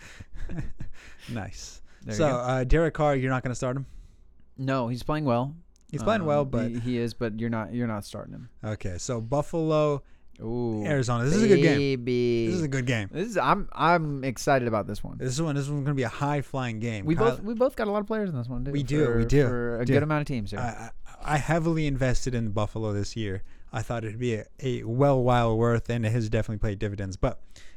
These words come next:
Speaker 1: Kyle Allen, of course, not Kyle Allen, sorry, Josh Allen, you're, you're, he, he starts. That's it. There's no question about that anymore. John Brown, you're starting.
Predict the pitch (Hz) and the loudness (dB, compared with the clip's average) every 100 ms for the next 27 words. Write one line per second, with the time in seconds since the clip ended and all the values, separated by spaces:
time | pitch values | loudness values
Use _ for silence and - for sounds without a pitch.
0 | - 156 165 156 143 139 - - - 160 | -6 0 2 2 2 0 -4 -6 -2 0
1 | 123 - - 143 123 113 101 101 127 110 | 0 -4 -6 -4 -2 -4 -4 -4 -4 -2
2 | 117 139 143 147 135 131 131 - - - | 0 0 2 2 2 0 -4 -10 -14 -18
3 | - - - - 120 113 135 139 123 110 | -20 -20 -18 -8 -6 -6 -4 -4 -2 -2
4 | 117 117 117 - 135 - 147 104 120 113 | -6 -6 -8 -4 -2 4 4 4 0 2
5 | 131 107 - - - 123 135 123 139 123 | 2 2 -4 -8 -4 0 0 2 0 0
6 | 127 113 110 - 101 101 98 101 92 95 | -2 0 0 0 -2 -2 -2 -2 -4 -6
7 | - - - - - - - - - 135 | -8 -4 0 0 0 -6 -10 -6 2 4
8 | 135 147 151 - - - 113 - 143 131 | 6 4 4 0 -12 -10 -6 0 2 2
9 | 127 | 0